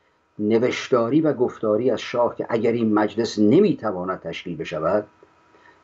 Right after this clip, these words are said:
جلوی حد نصاب رو می‌گیرند، مجلس رو اعلی حضرت منحل کنید و ما انتخابات تازه‌ای رو انجام بدهیم.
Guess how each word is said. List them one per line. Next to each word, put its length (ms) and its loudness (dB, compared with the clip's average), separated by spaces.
جلوی 380 6
حد 320 -4
نصاب 340 -2
رو 80 4
می‌گیرند، 640 -4
مجلس 540 0
رو 60 4
اعلی 220 2
حضرت 480 -2
منحل 360 0
کنید 380 -8
و 60 -2
ما 160 2
انتخابات 540 0
تازه‌ای 500 0
رو 80 0
انجام 380 -4
بدهیم. 340 -8